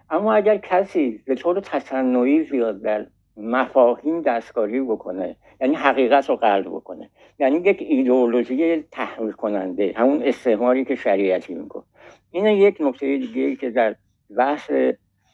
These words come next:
در این متن بود. در بحث دیگه که همین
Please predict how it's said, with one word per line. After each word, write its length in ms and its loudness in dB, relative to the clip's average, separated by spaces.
در 300 4
این 520 -2
متن 360 -2
بود. 180 -14
در 180 6
بحث 560 -2
دیگه 380 2
که 260 0
همین 440 -2